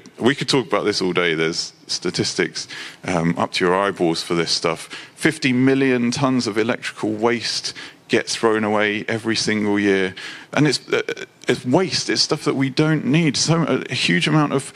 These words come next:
food waste we go through every year. Food that we buy and then just chuck away because we decide we don't need it. Because the world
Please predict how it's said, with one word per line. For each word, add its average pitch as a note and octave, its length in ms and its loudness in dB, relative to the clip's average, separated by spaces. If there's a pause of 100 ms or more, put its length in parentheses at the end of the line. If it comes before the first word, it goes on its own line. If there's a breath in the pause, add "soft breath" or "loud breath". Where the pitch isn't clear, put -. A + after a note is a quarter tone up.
(300 loud breath)
food F#3+ 480 0
waste A#2+ 680 -2
we A#2 140 2
go A#2 200 2
through G2+ 260 0
every A2 320 0
year. F2 260 2 (240 loud breath)
Food E3+ 340 0
that - 100 2
we C3+ 140 2
buy D#3 380 2
and B2 180 2
then C3 440 -2 (140)
just - 440 -4
chuck - 260 0
away D3+ 260 4
because B2 300 0
we B2+ 140 2
decide C3 340 0
we B2+ 120 -2
don't A#2+ 240 -2
need C#3+ 260 0
it. - 180 -4 (500 loud breath)
Because - 440 2 (140)
the A2+ 80 4
world C#3 500 4